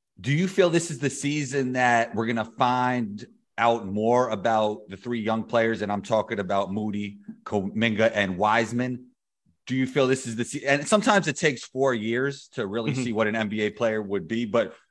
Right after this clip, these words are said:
Speaker 1: do you feel we're gonna learn a lot this year about these three players and which one could maybe eventually become a franchise guy?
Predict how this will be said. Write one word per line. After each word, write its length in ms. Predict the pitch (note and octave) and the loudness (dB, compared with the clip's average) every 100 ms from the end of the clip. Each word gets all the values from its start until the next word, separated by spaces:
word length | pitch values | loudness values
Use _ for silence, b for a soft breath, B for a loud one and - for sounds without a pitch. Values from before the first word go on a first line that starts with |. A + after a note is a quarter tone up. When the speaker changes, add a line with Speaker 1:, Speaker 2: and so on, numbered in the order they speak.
| _ - | _ -8
Speaker 1:
do 80 | |
you 100 | A#2+ | -6
feel 440 | C3 D3 C#3 C3 A2 | -2 2 4 2 0
we're 120 | A2+ | -2
gonna 200 | A2+ G#2 | 0 -2
learn 300 | G2 G#2+ A2 | -2 0 0
a 40 | |
lot 340 | A#2 A#2 B2 F2+ | 2 2 0 -4
this 240 | A#2 - | -8 -6
year 140 | B2 A#2 | -4 -2
about 320 | G#2+ G#2+ E2 | 0 -2 -2
these 440 | A2 A2 G2+ - _ | -2 -2 -4 -12 _
three 220 | A#2+ A2 | -4 -4
players 540 | - A#2 A2+ G#2+ A2 | 0 0 2 0 -4
and 320 | G2 G#2+ F#2+ G#2 | -6 -4 -2 0
which 240 | B2 - | -2 0
one 260 | A#2+ A#2 - | 0 0 0
could 160 | G#2 | -2
maybe 420 | F#2+ A2+ A2+ G#2+ | 0 2 2 0
eventually 400 | G#2+ G2+ A2+ - | -2 -2 -2 -2
become 460 | G#2 G2 A2+ A2+ A2 | -4 -2 0 0 0
a 60 | F#2+ | -4
franchise 600 | A#2 A2+ G2+ A2+ A2 F#2+ | -4 -4 -4 -4 -4 -2
guy? 380 | G2+ G#2+ B2 | -2 -2 -2